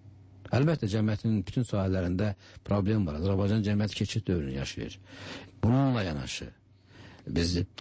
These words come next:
cəmiyyətin problemlərini də görüb onu ictimaiyyətə çatdırmağa məhkumuq. Onların çıxış yollarını ictimaiyyətlə bir yerdə aramağa çalışmalıyıq. Bizim missiyamız başqa sahələrdən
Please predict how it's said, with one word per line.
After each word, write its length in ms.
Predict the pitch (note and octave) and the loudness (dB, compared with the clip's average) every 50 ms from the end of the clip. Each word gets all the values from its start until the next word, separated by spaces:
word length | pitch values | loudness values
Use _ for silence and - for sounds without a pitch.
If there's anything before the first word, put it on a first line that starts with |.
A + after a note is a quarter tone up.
| - - | -12 -4
cəmiyyətin 480 | - - F2+ F2+ F#2+ F#2+ F#2 - A2 G#2+ F#2+ | 0 2 4 4 4 4 2 2 2 2 2
problemlərini 640 | - G2 F2+ F2 F#2+ F#2+ F2+ F2+ F#2 F#2+ F#2 F2+ F#2 | 2 2 2 2 2 2 2 2 2 2 2 2 0
də 60 | F#2 - | 0 0
görüb 320 | - F#2 F2+ G#2 F2+ D#2+ | 0 0 2 0 0 -2
onu 140 | D#2+ F2 E2+ - | -2 -2 -2 -2
ictimaiyyətə 460 | - - E2+ E2 D2+ D2 - D#2 - | -2 -2 -2 -2 -2 -2 -2 -4 -2
çatdırmağa 520 | - F2+ - - - D2+ D2 D2 D2+ D2+ D2 C2+ - - - - - - - | -4 -4 -4 -4 -2 -2 0 0 0 0 -2 -4 -6 -12 -20 -20 -16 -6 0
məhkumuq. 540 | F2 E2 - - - - G2 F2+ C#2+ - - - - - - - - - - - | 0 2 2 2 2 2 2 2 0 -2 -6 -12 -20 -20 -20 -20 -20 -8 -2 2
Onların 400 | - F#2 F2 E2+ E2 D#2 D#2 - | 2 4 4 2 0 -2 -2 -4
çıxış 300 | - - - A#2 - - | -4 -2 -2 -2 0 0
yollarını 400 | G2 F#2 F2 E2+ E2 D#2+ D2+ D2 | 0 0 2 2 0 0 -2 -4
ictimaiyyətlə 540 | - - - F#2+ E2 D#2+ E2 D#2+ - F#2+ E2 | -4 -2 -2 0 0 0 0 0 0 -2 0
bir 140 | E2 F2 D#2 | 0 0 0
yerdə 300 | D#2 C#2 C2 C2+ D2 D2+ C2 | 0 0 -2 -2 -2 -2 -2
aramağa 480 | C2+ C2 C2+ C#2 C#2 C#2 C#2 C#2 C2+ - - - | -2 -4 -4 -4 -4 -4 -4 -4 -4 -8 -10 -6
çalışmalıyıq. 640 | - - F2 E2 D2+ - - D2+ C2 B1+ B1+ B1+ - - | -2 0 0 2 0 0 -2 -4 -4 -4 -6 -6 -2 0
Bizim 280 | F#2+ F#2 G#2+ G#2+ G2+ G2 - - - | 2 4 4 2 0 -2 -2 -2 -2
missiyamız 640 | G#2 - - - E2+ D#2 D#2 G2 A2 G#2+ - - - - - - | -2 0 0 0 0 2 2 2 2 0 -2 -6 -14 -8 -4 -2
başqa 240 | F#2 D#2+ - - G2+ | -2 0 0 -2 -2
sahələrdən 680 | - - G2 D#2+ D#2 D2 D2 C#2 C#2 D2 D2+ E2+ E2 | 0 2 0 0 0 0 -2 -2 -2 0 0 0 0